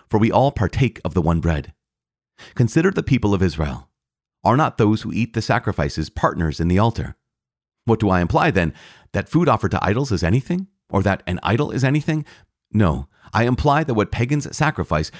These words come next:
they offer to demons and not to God. I do not want you to be partners with demons. You cannot drink the cup of the Lord and the cup of demons. You cannot partake of the table of the Lord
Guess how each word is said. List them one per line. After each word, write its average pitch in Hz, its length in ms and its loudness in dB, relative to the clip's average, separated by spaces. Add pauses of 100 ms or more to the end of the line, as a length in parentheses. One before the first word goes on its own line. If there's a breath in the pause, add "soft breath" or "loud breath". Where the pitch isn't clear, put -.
they 110 100 4
offer 135 260 4
to 117 140 -2
demons 139 400 0
and 95 160 0
not 104 220 0
to 123 60 -2
God. 78 380 -4 (680)
I 107 80 0
do 117 140 0
not 120 240 0
want 123 260 2
you 95 100 2
to - 100 -4
be 190 120 0
partners 82 540 0
with - 280 -4
demons. 95 520 -2 (580 loud breath)
You 127 80 4
cannot 139 320 0
drink 131 220 0
the 131 80 -2
cup - 240 0
of 113 140 -2
the 113 100 2
Lord 90 320 2
and 127 200 2
the 147 60 -2
cup - 220 -2
of 110 120 2
demons. 80 500 -4 (500 loud breath)
You 127 80 4
cannot 139 340 0
partake 131 420 -2
of - 120 -6
the - 80 -4
table - 360 0
of - 100 -6
the 90 100 0
Lord 78 320 0